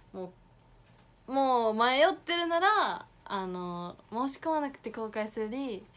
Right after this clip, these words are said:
あの、申し込んでくれたら嬉しい。ちょっと、なの、初めまして挨拶しに来て、一回。ちょっと一回挨拶しに来て。強制、これはじゃあ。迷ってるなら強制です。こ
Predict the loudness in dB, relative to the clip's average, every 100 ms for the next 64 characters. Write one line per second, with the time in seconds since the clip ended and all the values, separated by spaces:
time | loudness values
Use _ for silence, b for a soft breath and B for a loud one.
0 | B B B B B -12 -8 -6 -6 -6
1 | -8 -8 -10 -12 -16 -16 -10 -10 -10 -10
2 | -8 -6 -6 -4 -6 -6 -8 -10 -10 -12
3 | -10 -12 -14 -18 -18 -20 -20 _ _ _
4 | _ _ _ _ _ _ _ _ -20 -18
5 | -10 -10 -10 -18 _ -8 -4 -2 -4 -10
6 | -20 -18 -12 -10 -6 -4 -4 -4 -4 -4
7 | -4 -12 -6 -6 -6 -6 -8 -8 -14 -18
8 | -14 -12 -12 -14 -20 -20 -20 -10 -6 -4
9 | -6 -10 -16 -16 -18 -20 -20 _ -20 -14
10 | -12 -10 -10 -10 -10 -10 -10 -12 -14 _
11 | _ -16 -8 -6 -6 -8 -10 -8 -10 -14
12 | -18 -18 -20 -20 -20 -20 -20 -20 -20 -20
13 | b b b b b b b b b -20
14 | -20 -20 -20 -20 -20 -20 _ -20